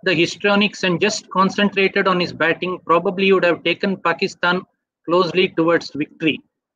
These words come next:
But then he was determined to show his acting prowess on the cricketing field at the cost of his wicket. Next slide, please. Mangalore I C I rightly identified it before the clipping was shown as Venkatesh Prasad versus Amir Sohail.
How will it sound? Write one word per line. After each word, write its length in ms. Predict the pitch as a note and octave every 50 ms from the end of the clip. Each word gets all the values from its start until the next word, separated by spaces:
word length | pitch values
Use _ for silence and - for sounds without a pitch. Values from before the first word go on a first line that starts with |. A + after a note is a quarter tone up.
| _ -
But 160 | E3+ D#3 D#3
then 160 | F3+ G3+ G3+
he 120 | F3+ F#3 G3+
was 200 | G3 G3 D#3+ -
determined 540 | D#3 F3+ F3+ A#3 A#3 A3+ A#3+ A#3 A3+ A3+
to 80 | - G3+
show 180 | - - G3 G3
his 200 | G3+ G#3 E3 E3
acting 440 | E3+ E3 E3 - - G#3 G#3 G3+
prowess 420 | F3+ - F3 F3 E3+ F#3+ F3 - -
on 100 | F#3 F3
the 80 | E3 E3
cricketing 500 | - D3 D#3 - - E3+ - F3+ F3+ F3 - -
field 240 | E3 E3+ F#3 G#3+ F#3
at 160 | D#3 - -
the 80 | C#3+ C#3
cost 320 | - - D3+ D3+ C#3+ - -
of 80 | C#3+ - -
his 100 | C3+ A#2+ A2
wicket. 320 | A2 A2+ A#2 _ _ _ _ _ _ _ _ _ _ _ _ _ _ _ _ _ _ _ _ _ _ _ _ _ _ _ _ _ _ _ _ _ _ -
Next 200 | E3+ - - -
slide, 300 | - E3 E3+ E3+ D3+ C3 - -
please. 240 | D#3+ E3 G3 - - _ _ _ _ _ _ _ _ _ _ _ _ _ _ _ _ _ _ _ _ _ _ _ _ _ _ _ _ _ _ _ _ _ _ _ _ _ -
Mangalore 340 | F3 G3+ A3 A#3 A#3+ A#3 A3
I 100 | G#3 G#3
C 240 | G3+ - A#3 A3+
I 140 | A3 A3 G#3+
rightly 380 | F#3 F#3 G3 G#3 - A3+ A3+ G#3+
identified 640 | F#3 F#3 F#3+ G3+ G3+ G3 G#3 G3 - G3+ G3 G3 F#3+
it 180 | G3 G3 -
before 260 | - D#3+ - - G3+
the 120 | F#3+ F#3+ F3
clipping 400 | - - E3+ E3 - F#3+ F#3 F#3
was 140 | F3+ D#3+ -
shown 280 | - - E3 F3 F3
as 160 | E3+ E3 C3
Venkatesh 480 | B2+ D3+ D#3 D#3+ - - F3+ F3 - -
Prasad 400 | - E3+ E3 - - E3 F#3+ -
versus 340 | C3 C#3+ C#3 - - D3+ C3
Amir 260 | C3 C3+ C#3+ D3+ C#3
Sohail. 360 | D3 - - B2+ A2+ - -